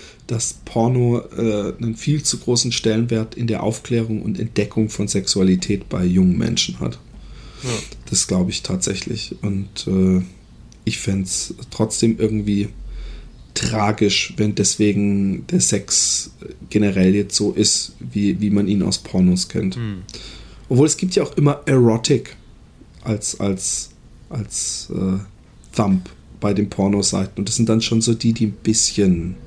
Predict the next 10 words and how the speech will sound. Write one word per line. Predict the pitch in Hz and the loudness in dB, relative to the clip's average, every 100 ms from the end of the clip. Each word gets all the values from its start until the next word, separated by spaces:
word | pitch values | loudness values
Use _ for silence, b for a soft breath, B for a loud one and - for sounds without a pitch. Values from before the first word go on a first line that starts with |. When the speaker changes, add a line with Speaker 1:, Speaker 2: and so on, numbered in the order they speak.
| - B B B B B B B B - - | -20 B B B B B B B B -20 -2
Speaker 1:
bisschen | 113 - - 92 90 92 - - - | 0 2 2 4 4 0 -10 -12 -2
weniger. | 98 95 90 90 90 - - - - - - - - - - - 131 | 4 4 4 0 -2 -4 -14 -20 -20 -20 -20 -20 -20 -20 -20 -8 -2
Speaker 2:
Ja, | 110 120 | 0 -2
die | 120 | -6
Frage | - 107 113 | -2 -2 -2
ist, | 113 | -4
ob | 110 | -4
man | 110 | -4
das | 107 | -6
auswählt | 101 104 - 101 95 | -6 -10 -8 -8 -10